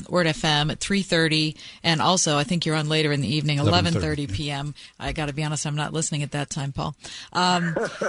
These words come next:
Speaker 1: <laughs> but you make me laugh. And I love to laugh, and I think that in times like this, when everybody's so stinking serious about everything, especially, like, politics, like you and John were talking about,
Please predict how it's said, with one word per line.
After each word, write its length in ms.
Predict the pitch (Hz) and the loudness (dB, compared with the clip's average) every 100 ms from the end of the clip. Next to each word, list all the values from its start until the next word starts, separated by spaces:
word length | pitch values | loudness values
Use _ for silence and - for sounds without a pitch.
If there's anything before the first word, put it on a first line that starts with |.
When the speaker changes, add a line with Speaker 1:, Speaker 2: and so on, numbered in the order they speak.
| 143 - | -2 -2
Speaker 1:
<laughs> 540 | - 698 855 - - | -4 -4 -4 -4 0
but 200 | 202 196 - - _ _ _ | 2 2 -2 -12 _ _ _
you 160 | 220 220 | -2 0
make 200 | 226 196 | 0 0
me 120 | 175 | 0
laugh. 560 | 160 165 160 - - - _ - | 0 0 -2 -4 -14 -20 _ -8
And 520 | 180 180 170 170 165 - | -4 -2 -2 -2 -4 -2
I 160 | 170 190 | -2 0
love 340 | 185 180 175 | 0 -2 -2
to 120 | - | -6
laugh, 640 | 180 170 180 185 196 - - - | -4 0 0 0 -4 -8 -16 -12
and 520 | - 175 160 156 156 - | -6 -2 -2 -2 -4 -4
I 140 | 151 | -6
think 380 | 165 - 180 160 | -6 -4 -4 -4
that 140 | 170 156 | -4 -4
in 140 | 151 | -4
times 400 | - 170 175 160 | -4 -2 -2 -2
like 220 | 170 160 | -4 -2
this, 240 | 175 175 - | -2 -2 -2
when 160 | 156 - | -6 -4
everybody's 560 | 170 165 156 147 139 - | -4 -2 -2 -2 -2 -2
so 420 | - 175 156 131 | -2 0 0 -2
stinking 460 | - - 165 147 139 | -6 -4 -4 -4 -4
serious 440 | - 156 147 143 | -2 -2 -2 -2
about 180 | 143 143 | -2 -2
everything, 380 | 139 139 139 139 | -2 -4 -4 -4
especially, 560 | 135 - 165 160 170 175 | -4 0 0 0 0 0
like, 220 | 156 147 _ | 0 -2 _
politics, 440 | 175 143 156 170 156 | -2 0 0 -2 -2
like 200 | 156 156 | -2 -2
you 80 | 151 | -2
and 100 | 147 | 0
John 220 | 151 143 | 0 0
were 80 | 147 | 0
talking 340 | 151 139 147 | 0 0 -2
about, 340 | 143 151 151 | 0 0 -2